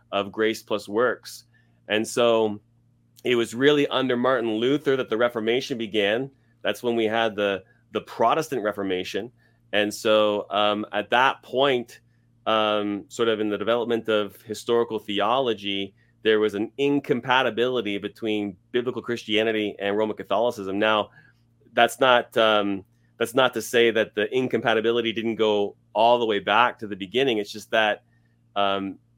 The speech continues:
you know, at that particular point, the Roman Catholic Church was clearly opposed to the gospel that Paul preached, to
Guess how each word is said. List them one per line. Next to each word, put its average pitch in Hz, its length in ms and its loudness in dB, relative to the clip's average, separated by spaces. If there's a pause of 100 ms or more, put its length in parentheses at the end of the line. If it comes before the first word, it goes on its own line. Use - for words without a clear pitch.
(120)
you 117 120 -2
know, 101 80 0
at 101 140 -4
that 127 240 2
particular 117 400 -6
point, 123 420 -2
the 107 80 -6
Roman 120 200 0
Catholic 120 360 -4
Church 127 460 -4
was 107 380 -6 (180)
clearly 127 960 -2 (240)
opposed 117 960 -2 (400)
to 120 560 -4 (260)
the 110 100 -2
gospel 120 520 0
that 120 180 -2
Paul 127 220 0
preached, - 520 -8 (560)
to 113 480 -4